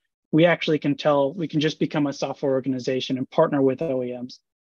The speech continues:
and tell them how their, uh, how their assets are going to be performing in markets like what we're doing right now.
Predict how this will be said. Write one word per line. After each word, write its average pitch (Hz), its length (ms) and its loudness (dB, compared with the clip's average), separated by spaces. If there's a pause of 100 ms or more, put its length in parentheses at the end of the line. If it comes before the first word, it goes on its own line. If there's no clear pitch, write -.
(160)
and 135 160 2
tell 156 200 6
them 151 180 4
how 143 280 2
their, 139 320 2
uh, 139 360 -10
how 156 80 4
their 151 180 4
assets 147 320 0
are 139 60 -6
going 139 160 0
to 135 60 -2
be - 240 -16
performing 139 340 0
in 131 100 -4
markets 131 300 -10
like 135 180 -2
what 139 200 -2
we're 139 100 -4
doing 147 280 -2
right 156 160 -4
now. 160 180 -6